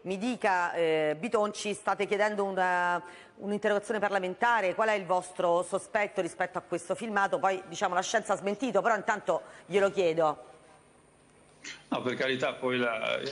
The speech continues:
Speaker 2: la scienza sta, intanto buongiorno a tutti,
Speaker 1: Buongiorno.
Speaker 2: sta smentendo e ho, ho sentito anche la Capua ieri sera che ha fatto le dichiarazioni in questo senso.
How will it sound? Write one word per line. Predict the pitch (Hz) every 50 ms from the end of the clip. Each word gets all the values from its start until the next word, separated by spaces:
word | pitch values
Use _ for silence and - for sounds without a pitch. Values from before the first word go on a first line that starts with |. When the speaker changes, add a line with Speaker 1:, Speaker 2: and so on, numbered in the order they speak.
| 143
Speaker 2:
la | 139 131 120
scienza | 113 - - 131 139 143 131 - 147 135
sta, | - - - 135 127 123 127 127
intanto | 123 120 131 123 131
buongiorno | 127 120 123 120 120 127 123 120
a | 113
tutti, | - 131 127 120 - 120 107 - - - - -
Speaker 1:
Buongiorno. | 190 202 190 190 156 165 147 120 120 117
Speaker 2:
sta | 117 113 113 110 113 117 117 113
smentendo | 113 113 120 123 120 117 110 - 117 117 123 135 139 139 131 135 131 127 123 117 117 117 117 113
e | 113 113 117 113 110 113 110 -
ho, | - 127 117 113 113 110 110 113
ho | 117 117
sentito | 117 - 131 120 - 131 127 - 135
anche | 123 123 127 127 139
la | 127 117 -
Capua | - 113 107 117 - - 127 117
ieri | 117 113 113 120 113
sera | - - 113 117 117 123 123
che | - 110
ha | 104
fatto | - 117 113 -
le | 123 120 123
dichiarazioni | 123 - - 127 120 120 117 - - 123 123 131 131
in | 127
questo | 127 120 - - 127
senso. | 123 - 127 120 113 107 - - 107 107